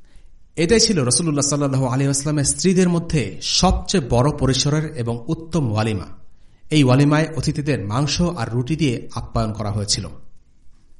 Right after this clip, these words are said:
জাইনাব রাদিয়াল্লাহু আনহার একটি ঘটনা দিয়ে আমরা আজকের পর্বের ইতি টানছি। খলিফা ওমর ইবনুল খাত্তাব রাদিয়াল্লাহু আনহুর আমলে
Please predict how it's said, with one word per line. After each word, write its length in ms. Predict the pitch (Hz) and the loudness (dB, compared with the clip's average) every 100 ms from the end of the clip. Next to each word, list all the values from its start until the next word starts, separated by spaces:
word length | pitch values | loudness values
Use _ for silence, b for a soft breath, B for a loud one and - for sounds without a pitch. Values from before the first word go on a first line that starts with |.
| - - 113 | -20 -8 0
জাইনাব 380 | 117 175 226 | 4 4 4
রাদিয়াল্লাহু 380 | 208 196 175 131 | 4 4 4 4
আনহার 520 | 175 156 98 - - - | 2 2 0 -2 -12 -6
একটি 340 | 196 190 - 226 | -2 -2 0 2
ঘটনা 320 | 117 156 170 | 2 2 4
দিয়ে 380 | 156 147 98 107 | 4 2 2 -4
আমরা 260 | 123 131 131 | -2 -2 -2
আজকের 340 | 123 139 - 175 | -4 0 0 0
পর্বের 400 | 131 131 127 110 - | 0 2 2 0 -4
ইতি 160 | 123 | -4
টানছি। 340 | 120 101 - - - - - - - - - - | -4 -2 -2 -4 -10 -14 -16 -20 -20 -20 -20 -10
খলিফা 340 | - 170 170 | 0 0 2
ওমর 260 | 123 160 196 | 2 2 4
ইবনুল 200 | 175 160 | 2 0
খাত্তাব 340 | - 156 156 | -2 -2 -2
রাদিয়াল্লাহু 400 | 131 135 127 120 | 0 0 0 0
আনহুর 280 | 139 139 160 | 0 0 0
আমলে 440 | 131 160 165 87 | 2 2 2 0